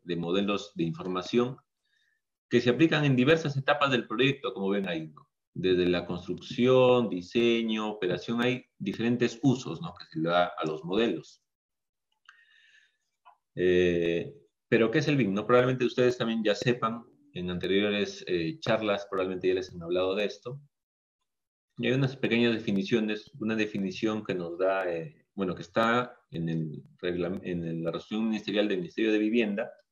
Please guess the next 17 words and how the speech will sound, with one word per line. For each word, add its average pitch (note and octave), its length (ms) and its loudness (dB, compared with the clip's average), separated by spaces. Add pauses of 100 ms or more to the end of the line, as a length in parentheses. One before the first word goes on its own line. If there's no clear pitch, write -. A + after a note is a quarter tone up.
(380)
donde G2 360 0 (160)
se - 180 -4
dan A#2 200 2
los G#2+ 140 0
lineamientos G#2 880 0 (480)
para, E2 1000 0 (100)
para G2 140 6
el G2 80 6
uso A#2+ 280 2
de, D#2+ 480 -2
de, E2+ 580 -2 (320)
de F#2 260 0
bin A2 200 2
en G2 120 -4
proyectos F2 360 -2
de E2 80 -8
construcción. D#2+ 580 -14